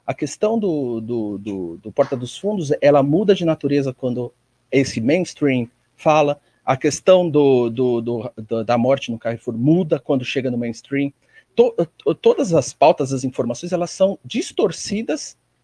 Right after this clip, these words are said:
a partir dessa técnica, né? Pra entender, então, que a gente precisa ser mais capacitado, mais competente em identificar essa linguagem e,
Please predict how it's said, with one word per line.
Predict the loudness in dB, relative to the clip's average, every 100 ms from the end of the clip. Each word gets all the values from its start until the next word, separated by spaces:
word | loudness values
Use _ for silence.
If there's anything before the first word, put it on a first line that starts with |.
| -4
a |
partir | 0 0 -2
dessa | -4 -4 -6
técnica, | -2 0 0 -4 -10 _ _ _ _ -6
né? | -4 -4 _
Pra | 0 0
entender, | 0 0 0 0 0 2 2 0 _ _
então, | -6 -6 -2 0 0
que | -2 -2
a |
gente | -2 -4 -8
precisa | -8 -8 -10 -10 -8 -6 -6 -8 _ _
ser | 0 2 2
mais | 0 0 0 -2
capacitado, | -6 -8 -4 -8 -6 -2 -2 -2
mais | -4 -6
competente | -8 -4 -4 -2 -2 -2 -2 -10 _ _ _ _
em | 6 6
identificar | 6 2 2 -2 2 4 4
essa | 4 2
linguagem | 0 2 0 0 0
e, | 0